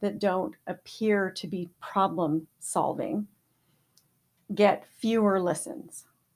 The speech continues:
So my guess is people see a title, they say, "Oh my gosh, I need help with that. I'm gonna jump right into that one."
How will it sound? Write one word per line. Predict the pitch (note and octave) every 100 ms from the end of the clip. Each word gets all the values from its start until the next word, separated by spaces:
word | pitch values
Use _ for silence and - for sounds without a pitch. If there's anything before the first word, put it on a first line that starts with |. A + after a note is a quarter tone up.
| _ -
So | - F#3+ F3+ F3 F3
my | F3+
guess | F3+ G#3+ G#3+ -
is | E3+ E3+ -
people | _ F#3+ F#3 C#3+ D3+ D3 B2+ - - _ _ _ -
see | - E3
a | C#3+
title, | - B3 A#3+ A#3+ A3+ A3 G#3+ _ _ _
they | - -
say, | D#3+ - -
"Oh | D#3
my | F#3 F3+
gosh, | G3 G#3+ G#3
I | F3+
need | E3+
help | F3+ A#3+ -
with | A3
that. | G#3+ G#3 G#3 - _ - - - F#3+
I'm | F#3+
gonna | F#3
jump | E3+ F3 E3
right | D#3
into | E3 E3
that | F#3 G#3+ G3
one." | G3+ G3+ G3+ -